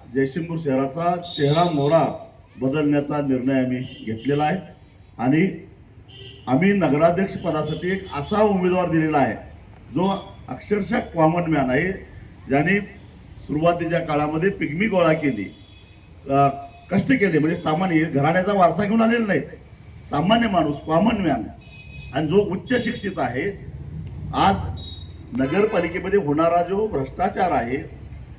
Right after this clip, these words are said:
जे आर्थिक गणित कोलमडलेलं आहे, त्याला एका सीएची गरज आहे. म्हणून एक जाणकार, स्वच्छ प्रतिमा असणारा आणि सर्वसामान्य असा नगरपालि-, नगराध्यक्ष पदाचा उमेदवार मी या ठिकाणी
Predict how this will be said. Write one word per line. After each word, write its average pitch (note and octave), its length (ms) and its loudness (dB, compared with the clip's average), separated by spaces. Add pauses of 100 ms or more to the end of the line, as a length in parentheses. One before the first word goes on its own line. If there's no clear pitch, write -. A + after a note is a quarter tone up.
(240)
जे G#3 400 4
आर्थिक D#3+ 340 0 (440)
गणित E3 200 2
कोलमडलेलं F3 720 0
आहे, C#3 240 2
त्याला E3 440 0
एका E3+ 300 0
सीएची E3 520 2
गरज C#3 280 2
आहे. E3+ 260 0
म्हणून D3+ 260 2
एक E3 100 -2
जाणकार, C#3+ 560 0 (380)
स्वच्छ E3+ 340 2
प्रतिमा E3 460 2
असणारा F3+ 520 2 (340)
आणि F#3 280 2 (460)
सर्वसामान्य A3 600 2
असा F3 680 -2
नगरपालि-, C#3+ 1040 -4
नगराध्यक्ष D3+ 400 -4
पदाचा C#3+ 360 -6
उमेदवार C#3 500 2
मी D#3+ 120 2
या D3 120 0
ठिकाणी C3 380 -2